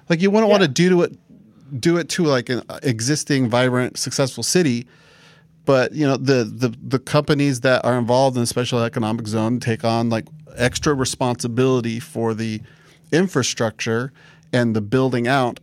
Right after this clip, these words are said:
Speaker 1: of the city. In exchange, they get way better, like, tax treatment. I mean, 'cause that's the thing, like,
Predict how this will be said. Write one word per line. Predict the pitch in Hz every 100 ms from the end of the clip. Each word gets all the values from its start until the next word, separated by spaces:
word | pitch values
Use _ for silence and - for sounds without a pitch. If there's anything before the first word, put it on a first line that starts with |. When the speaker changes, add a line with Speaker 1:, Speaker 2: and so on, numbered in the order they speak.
| -
Speaker 1:
of | 147 156 123
the |
city. | 110 - 113 110 123 - _ _ _ _
In | 135 123
exchange, | 117 - 147 131 117
they | 117
get | 113 117 - _ _ _ _ -
way | 107 110 123 131
better, | 117 117 117 113 110
like, | 113 113 -
tax | - 160 -
treatment. | - 120 107 120 -
I | 185
mean, | 214
'cause | 220
that's | 247 302
the | 226
thing, | 208 175
like, | 147 131